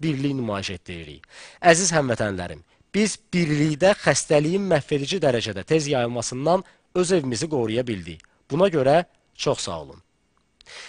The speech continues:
Müraciətdə tibb işçilərinə, polislərə, hərbi qulluqçulara, Heydər Əliyev Fondunun, Regional İnkişaf İctimai Birliyinin əməkdaşlarına, sosial işçilərə və könüllülərə də təşəkkür ifadə olunur. Pandemiya ilə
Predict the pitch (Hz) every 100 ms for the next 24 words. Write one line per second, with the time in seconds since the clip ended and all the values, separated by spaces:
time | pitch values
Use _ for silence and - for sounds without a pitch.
0 | - - _ 151 190 190 208 196 240 240
1 | - - 170 135 156 - 170 156 160 175
2 | - 147 127 - 120 110 107 120 143 139
3 | 156 156 127 - 123 104 95 95 120 139
4 | 180 147 127 117 123 113 113 110 - -
5 | - 147 165 180 190 170 147 - 175 -
6 | 143 - 151 165 147 135 135 139 131 113
7 | - 107 - 101 98 92 - 156 - 170
8 | 139 - 127 113 107 143 - - _ -
9 | 170 165 156 156 151 165 135 151 _ _
10 | 131 - 113 - 110 95 95 92 92 82
11 | 82 _ - - - 185 202 202 220 208
12 | 147